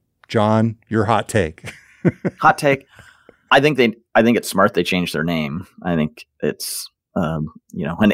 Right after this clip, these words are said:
Speaker 2: age-old tactic when <laughs> you're getting completely beat up. And I, I, the name makes sense. I, I think it's a decent name change. Um, I will go on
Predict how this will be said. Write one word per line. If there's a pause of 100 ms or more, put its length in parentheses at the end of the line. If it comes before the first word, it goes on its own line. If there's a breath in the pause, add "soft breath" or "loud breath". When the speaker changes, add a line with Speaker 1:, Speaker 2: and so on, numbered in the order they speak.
(100)
Speaker 2:
age-old
tactic
when
<laughs>
you're (180)
getting
completely
beat
up. (240)
And (160)
I, (100)
I,
the
name
makes
sense.
I,
I
think
it's
a
decent
name
change. (500)
Um, (680)
I
will (840)
go
on